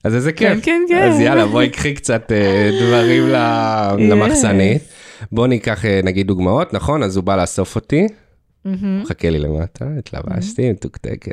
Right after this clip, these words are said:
Speaker 1: הכל פיין. אה, ואז אני יורדת, זה מתחיל ממש מהדברים הכי קטנים, כאילו אני יורדת לאוטו, ואפילו הדרך שבה, תשימו לב רגע לזה, הדרך שבה אני יושבת באוטו,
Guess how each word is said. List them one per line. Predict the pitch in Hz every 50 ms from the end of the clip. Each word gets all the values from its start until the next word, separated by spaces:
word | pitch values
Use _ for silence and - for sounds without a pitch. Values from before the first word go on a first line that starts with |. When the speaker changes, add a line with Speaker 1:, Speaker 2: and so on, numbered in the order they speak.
| - -
Speaker 1:
הכל | - - - - 95
פיין. | - - - 90 85 87 92 104 120 147 185 220 220 - _ _ _ _ _ _ - - - - - - - - - _ _ _ _ -
אה, | 85 87 85 85 85 85 85 80
ואז | 87 87 92 98 117
אני | 120 120 104 90
יורדת, | 80 80 80 76 71 71 71 78 85 90 98 113 117 - -
זה | - 87
מתחיל | 87 87 - - - 135 151 135
ממש | 98 98 110 117 120 113 - -
מהדברים | 85 - - 101 107 120 117
הכי | 110 - 123
קטנים, | - - - 113 104 117 127 113 95
כאילו | - - - 113 110 104 95
אני | 92 90
יורדת | 90 87 90 95 98 - -
לאוטו, | 78 73 85 98 - - 135 156 180 - _ _ _ _ _ _ - - - - _ -
ואפילו | 117 107 104 110 98 - _ - 95 - - - - 156 185 196 214 208 -
הדרך | - 107 104 107 110 120 131 139 139 123 -
שבה, | - - 107 95 113 104 95 92
תשימו | - - - - - 175 196 202
לב | 190 175 151 113
רגע | 107 95 98 80
לזה, | 71 76 85 87 - 92 - - _ _ _ - - _ _ _ _ _ -
הדרך | 101 98 87 - -
שבה | - 90 87 90
אני | 87 90 92
יושבת | 90 87 - - 82 82 85 82 82 - -
באוטו, | - - 82 85 - _ - -